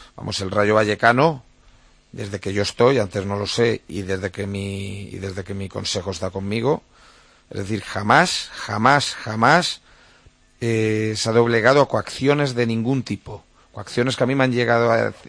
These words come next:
a, me han hecho ir hasta con quince guardaespaldas, el no doblegarme a ellas en un partido ante el Español hace cuatro años. Es decir, y quizás eso, pues, ah, también esas situaciones, pues, hace, pues, que partido tras partidos, pues,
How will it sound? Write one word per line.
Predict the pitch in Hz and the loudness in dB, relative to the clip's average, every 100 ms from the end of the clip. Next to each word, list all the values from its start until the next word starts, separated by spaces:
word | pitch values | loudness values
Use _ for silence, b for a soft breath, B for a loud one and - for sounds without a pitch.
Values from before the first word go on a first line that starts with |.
| - 90 - 98 | -12 -12 -8 -6
a, | |
me | 101 113 | -2 -2
han | 113 | -2
hecho | - 117 | -2 0
ir | 139 | 2
hasta | 131 113 | 2 0
con | 107 107 | -2 -6
quince | 95 139 131 | -4 -2 0
guardaespaldas, | 120 120 101 - 110 - - - B B B | 2 2 0 -4 -10 -10 -14 -18 B B B
el | 104 110 | -4 2
no | 113 | 2
doblegarme | 104 110 107 104 107 107 | 4 2 2 2 0 0
a | 123 | 0
ellas | 139 147 - B B | 2 2 0 B B
en | - | -4
un | 113 | 0
partido | 104 107 - 120 107 110 107 107 107 104 | 2 2 2 0 2 2 2 0 -2 -2
ante | 107 - | -4 -2
el | 104 | -4
Español | 98 107 110 117 98 | -4 -2 0 0 -2
hace | - - | -4 -8
cuatro | 107 - | -6 -6
años. | 113 107 104 - B B - | -8 -10 -12 -14 B B -12
Es | 104 | -8
decir, | 98 104 95 B B _ | -8 -10 -14 B B _
y | 95 92 98 | -8 -8 -8
quizás | - 95 98 95 | -14 -10 -8 -6
eso, | 101 135 | -4 -2
pues, | - 101 95 | -2 -4 -6
ah, | 95 92 98 104 104 | -6 -8 -8 -12 -14
también | - 107 101 101 | -12 -10 -8 -6
esas | 98 98 98 | -6 -8 -10
situaciones, | 95 98 107 135 151 | -10 -10 -8 -6 -6
pues, | - - | -8 -10
hace, | 104 127 | -6 -6
pues, | - 101 - B B _ | -6 -10 -12 B B _
que | - 107 | -14 -14
partido | - 101 107 95 | -12 -10 -8 -6
tras | 98 92 | -8 -6
partidos, | 101 - 127 147 | -8 -6 -6 -6
pues, | - 104 107 104 - | -6 -10 -8 -10 -12